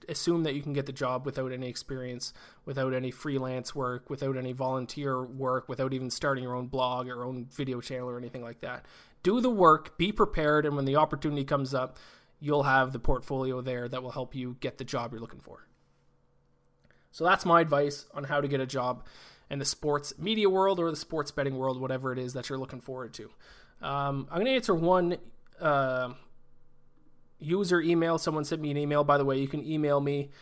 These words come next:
uh, with questions you want me to answer on the podcast at bacon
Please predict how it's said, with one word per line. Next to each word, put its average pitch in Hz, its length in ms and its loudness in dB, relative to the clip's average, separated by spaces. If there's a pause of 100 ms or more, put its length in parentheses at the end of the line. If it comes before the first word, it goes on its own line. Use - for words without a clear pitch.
(240)
uh, 139 180 -4
with 131 140 -6
questions 156 320 0
you 143 60 0
want 139 160 2
me 139 60 0
to 135 80 0
answer 135 220 -2
on 127 60 -6
the 127 80 -8
podcast 156 680 0 (460)
at 139 300 -6 (180)
bacon 190 420 2